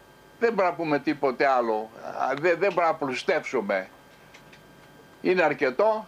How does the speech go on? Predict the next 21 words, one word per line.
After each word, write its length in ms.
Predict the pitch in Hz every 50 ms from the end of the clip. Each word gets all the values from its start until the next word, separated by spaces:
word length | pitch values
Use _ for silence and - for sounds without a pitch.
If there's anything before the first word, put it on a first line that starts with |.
| - - - - - - - - - - - - - - - - - - - - - - - - - - - - -
να 120 | - 139 131
πιστεύουμε 560 | 123 139 120 - 196 196 196 185 185 185 185
στο 180 | 180 - 156 143
Πατέρα, 500 | - 131 120 - - 180 175 165 147 131
Υιόν 240 | 147 170 180 175
και 100 | 156 165
Άγιο 200 | 156 151 147 156
Πνεύμα, 180 | 147 147 127 123
στην 140 | 117 127 131
Αγία 320 | 131 127 151 156 143 123
Τριάδα, 560 | - 123 120 127 147 170 170 170 175 175 185 185
ομοούσιον 640 | 151 123 113 117 123 147 175 180 - 156 147 147 143
και 80 | 147
αχώριστον. 720 | 131 131 127 127 127 113 110 107 98 - 101 95 95 101 - - - - - - - - - - - - - - - - - - - - - - - - - - - - -
Άλλο 380 | - 185 196 185 185 170 156
τίποτε 460 | 139 - 202 185 185 185 175 175 175
η 100 | 170 165
Εκκλησία 560 | 160 156 - 160 156 - - 185 185 180 175 160 180
δεν 140 | 214 190 180
μας 280 | 170 165 151 143 -
είπε. 440 | 156 135 120 - 120 107 101 104